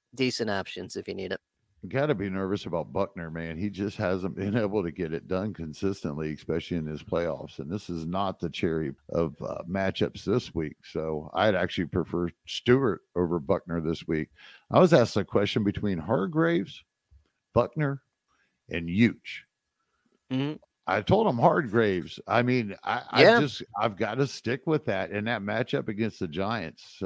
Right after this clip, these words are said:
Speaker 2: is just outrageous. You can't trust Huge. I mean, Buckner is kinda like a, uh, safe floor play this week. You just hope he gets three or four tackles.
Speaker 1: I hear ya. And Buckner's been a little beat up this year, too. So, uh, it's, it's been iffy. But, uh,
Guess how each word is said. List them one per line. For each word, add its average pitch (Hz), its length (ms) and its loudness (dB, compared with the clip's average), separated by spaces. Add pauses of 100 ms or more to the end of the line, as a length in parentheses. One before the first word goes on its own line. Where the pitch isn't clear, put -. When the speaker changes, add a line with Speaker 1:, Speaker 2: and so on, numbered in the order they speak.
Speaker 2:
is 90 440 -8
just 85 260 -12 (120)
outrageous. 82 580 -6
You - 120 -20
can't 120 280 -4
trust 104 400 0
Huge. 92 480 0 (320)
I 87 120 -4
mean, 82 160 -2
Buckner 85 520 -2
is 78 80 -4
kinda 82 320 -4
like 78 280 -2
a, 76 280 -2
uh, 69 160 -4 (120)
safe 95 340 -4
floor 117 440 4
play 120 320 4
this 120 300 0
week. 131 260 2 (140)
You 85 160 -6
just 82 240 -4
hope 95 200 0
he 98 80 -6
gets 87 260 -6
three 95 200 -2
or 92 80 0
four 101 180 2
tackles. 95 540 0 (240)
Speaker 1:
I 120 140 0
hear 120 220 -2
ya. 104 180 2
And 120 200 0
Buckner's 131 440 4
been 117 140 0
a 113 60 0
little 110 180 2
beat 107 240 -6
up 101 180 -2
this - 220 -8
year, - 160 -6
too. - 280 -6
So, 95 340 -6
uh, 98 340 -6
it's, 104 320 -10
it's - 200 -8
been 107 160 -2
iffy. 98 400 -6 (140)
But, 104 200 2
uh, 107 340 4